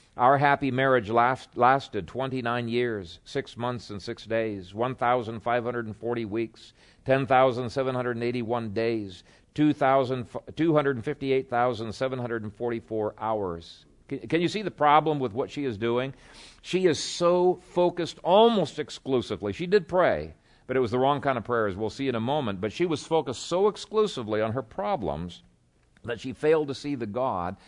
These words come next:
who intends to bless us through our problems. And while it's important, well, let me rephrase that. While it's impossible not to see our problems,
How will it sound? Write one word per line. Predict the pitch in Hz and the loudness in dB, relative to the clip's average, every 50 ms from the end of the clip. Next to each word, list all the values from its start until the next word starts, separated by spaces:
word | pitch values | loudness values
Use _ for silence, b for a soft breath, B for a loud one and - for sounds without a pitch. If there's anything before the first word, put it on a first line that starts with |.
| b b b | b b b
who | - 143 151 147 | -2 2 4 4
intends | 139 123 104 139 131 131 123 - | 4 2 2 -2 -4 -4 -6 -6
to | - 123 | -6 -6
bless | 104 87 117 120 131 139 131 - | -4 -2 0 2 2 0 0 -2
us | 117 107 98 - - | -4 -4 -4 -6 -10
through | - 120 127 127 117 98 87 | -6 -4 0 0 0 0 0
our | 73 82 95 90 | 0 -2 -4 -4
problems. | - - 107 101 98 87 69 76 73 71 - - - B B B B B B B B - | -2 0 0 0 0 0 -4 -8 -14 -16 -20 -20 -20 B B B B B B B B -6
And | 117 117 110 | -6 -2 2
while | 120 143 170 196 196 | 4 6 6 6 6
it's | 185 - - - | 4 2 2 0
important, | 156 139 123 - - - - 208 220 226 - - 110 98 104 117 - - b b b b b b b b b b b b b b b b b b b b b - | 0 0 0 -2 -6 -2 2 4 4 4 2 0 -4 -4 -4 -6 -10 -16 b b b b b b b b b b b b b b b b b b b b b -6
well, | - 131 147 156 160 | 0 2 4 4 4
let | 151 147 | 4 2
me | 143 139 | 0 0
rephrase | 117 113 131 135 123 - 151 170 175 156 110 | 0 0 0 0 0 0 0 2 2 2 0
that. | 101 92 92 | 0 -2 0
While | 101 123 147 170 185 | 2 4 4 6 6
it's | 180 156 - | 4 4 2
impossible | 160 143 123 - - - 185 240 262 240 - - 139 107 101 98 110 | 0 -2 -2 -4 -4 0 2 2 2 2 2 0 0 2 2 2 4
not | 113 143 214 254 285 - - | 4 4 4 4 2 0 -4
to | 156 123 | -6 -6
see | - - - 92 67 60 58 - - _ _ _ _ _ _ _ _ | -6 -6 -8 -8 -8 -10 -14 -18 -20 _ _ _ _ _ _ _ _
our | - 120 120 | 2 2 2
problems, | - - 131 110 90 82 71 76 73 71 73 87 90 - - - | 4 4 4 4 4 4 0 -2 -6 -6 -8 -10 -12 -14 -16 -18